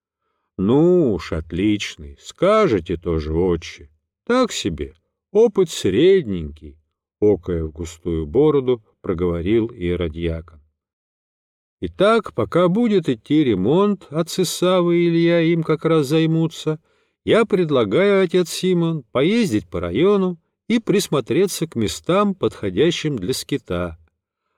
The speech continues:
А с Федором Алексеевичем останется послушник Александр», деловито распорядился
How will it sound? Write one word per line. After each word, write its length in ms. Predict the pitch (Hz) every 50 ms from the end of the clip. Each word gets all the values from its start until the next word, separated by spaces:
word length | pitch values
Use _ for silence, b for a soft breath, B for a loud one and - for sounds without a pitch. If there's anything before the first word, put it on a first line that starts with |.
| _ -
А 100 | 101 82
с 60 | -
Федором 560 | - - 120 113 104 92 95 95 90 87 85
Алексеевичем 960 | 82 80 73 - - - 135 170 202 208 196 190 185 - - - 180 180 175 - _ _ _ _ _ -
останется 600 | - - - - 185 208 233 233 196 - - -
послушник 680 | - 113 - - - 90 139 156 - 208 196 170 -
Александр», 760 | 185 165 - - - - 101 101 107 107 104 107 107 107 107 - _ _ _ _ -
деловито 640 | 98 95 87 80 76 98 160 190 175 190 180 170 156
распорядился 920 | 151 139 - - - 147 151 151 139 156 151 151 143 - - - 147 147